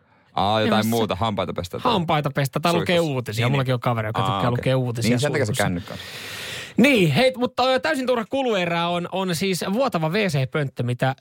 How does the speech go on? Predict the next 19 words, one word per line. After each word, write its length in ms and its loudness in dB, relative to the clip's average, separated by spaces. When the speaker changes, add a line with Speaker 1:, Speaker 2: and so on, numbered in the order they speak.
Speaker 2:
hyvin 320 2
moni 320 0
ei 100 2
huomaa. 520 -4
Speaker 1:
Miten, 320 2
m-, 160 -4
miten, 300 -4
miten 320 -2
se, 100 -2
tota, 320 0
jää 180 2
huomaamaan? 580 0
Tarkoitatko 320 0
siis 180 0
se, 80 0
kun 120 -4
se 340 0
lorisee 520 0
sinne? 340 -4